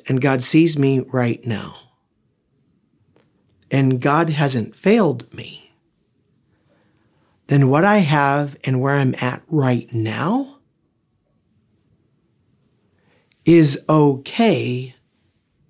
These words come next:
in God's eyes. Therefore, I must learn to be content also.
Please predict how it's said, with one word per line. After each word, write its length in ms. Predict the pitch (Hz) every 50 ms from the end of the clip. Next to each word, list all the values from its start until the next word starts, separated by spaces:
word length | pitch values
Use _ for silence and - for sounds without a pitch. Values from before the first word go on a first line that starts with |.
| _
in 220 | - 143 147 139 127
God's 380 | 123 151 170 190 185 156 131
eyes. 540 | 110 - - - - - - - - - - _ _ _ _ _ _ _ _ _ _ _ _ _ _ _ _ _ _ _ _ _ _ _ _ _ _ _ _ _ _ _ _ _ _ _ _ _ _ _ _ _ _ _ _ _ _ _ _ _
Therefore, 920 | - 139 156 160 160 151 - - - 185 190 160 123 117 117 120 123 120 _ _ _ _ _ _ _ _ _ _ _ _ _ _ _ _ _ _ _ _ _ _ _ _ _ _ _ _ _ _ _ -
I 200 | 147 165 175 175
must 400 | 165 165 165 160 160 - - -
learn 400 | 139 139 143 143 143 143 143 135
to 120 | - -
be 300 | 143 123 131 127 127 127
content 720 | 123 - - 131 127 120 - 127 113 107 117 - - - _ _ _ _ _ _ _ _ _ _ _ _ _ _ _ _ _ _ _
also. 560 | - 139 135 139 135 - - - - - -